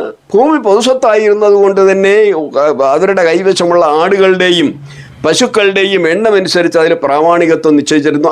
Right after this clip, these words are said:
അവരാണ് പിൽക്കാലത്ത് ഗോത്രത്തലവന്മാരായി വന്നത്. ഏറ്റവും കൂടുതൽ പശുവുള്ളവൻ, ഏറ്റവും കൂടുതൽ ആടുള്ളവൻ ഗോത്രത്തലവന്മാരായി മാറുന്നതൊക്കെ അവരിൽ നിന്നാണ്. ഇത് അങ്ങനെ ആയന്മാരുടെ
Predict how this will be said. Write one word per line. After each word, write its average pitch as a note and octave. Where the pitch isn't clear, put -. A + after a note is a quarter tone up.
അവരാണ് F#3+
പിൽക്കാലത്ത് D#3
ഗോത്രത്തലവന്മാരായി C3+
വന്നത്. C3+
ഏറ്റവും D#3+
കൂടുതൽ D3+
പശുവുള്ളവൻ, D3
ഏറ്റവും F3
കൂടുതൽ D3+
ആടുള്ളവൻ C#3
ഗോത്രത്തലവന്മാരായി B2+
മാറുന്നതൊക്കെ C#3+
അവരിൽ D3
നിന്നാണ്. C#3
ഇത് D4+
അങ്ങനെ C#4
ആയന്മാരുടെ B3+